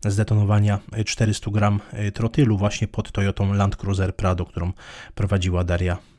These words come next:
e, Dugina. No, warto tutaj na samym wstępie dzisiejszego odcinka podkreślić, że, mm, ten atak, ten zamach, mm, bombowy jest, e, uderzeniem, no, w zdecydowanie najbardziej znanego rosyjskiego geopolityka, człowieka, który doprowadził do renesansu,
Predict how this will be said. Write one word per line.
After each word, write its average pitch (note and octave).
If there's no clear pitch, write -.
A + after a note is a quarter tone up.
e, G2+
Dugina. G2+
No, C#3
warto C3+
tutaj B2
na A#2+
samym A#2+
wstępie D#3+
dzisiejszego A2+
odcinka A#2+
podkreślić, -
że, G#2+
mm, G#2
ten A2
atak, -
ten G#2
zamach, A2
mm, G2+
bombowy G#2+
jest, -
e, G2
uderzeniem, G#2
no, B2+
w -
zdecydowanie A#2+
najbardziej A2
znanego G#2
rosyjskiego G2
geopolityka, G2+
człowieka, G2+
który G2
doprowadził G2
do G2
renesansu, G#2